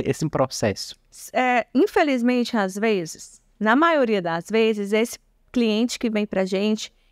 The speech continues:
Speaker 2: que vem pro laboratório, ele pode ser ambulatorial, pode ir aqui, ó, bate na tua porta, quero fazer um exame.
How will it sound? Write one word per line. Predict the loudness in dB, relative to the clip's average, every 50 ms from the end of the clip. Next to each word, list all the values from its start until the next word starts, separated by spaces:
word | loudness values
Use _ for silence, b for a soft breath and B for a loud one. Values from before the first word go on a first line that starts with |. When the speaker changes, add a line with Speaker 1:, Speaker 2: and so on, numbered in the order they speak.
| _ -4
Speaker 2:
que | -2 2
vem | 2 4 2 2
pro | 2 2 2
laboratório, | 2 2 2 2 0 0 -2 0 0 2 4 4 4 4 2 2 2
ele | 2 0 0 -4
pode | -2 2 2 2 2 0
ser | -4 -2
ambulatorial, | -2 0 0 0 0 0 0 0 -2 -2 0 0 2 4 4 4 4 2 0 -2
pode | -2 0 0 0 0 0 0
ir | -2 0
aqui, | -2 -2 -2 -2 0 2
ó, | 4 4 4 2 2 0 _ _ -4
bate | -2 -2 -2 0 0
na | -2 0
tua | 0 0 -2
porta, | 0 2 2 2 2 0
quero | -2 -4 -4 -2
fazer | -2 -2 -2 0
um | -2 -2
exame. | -2 0 0 0 0 -2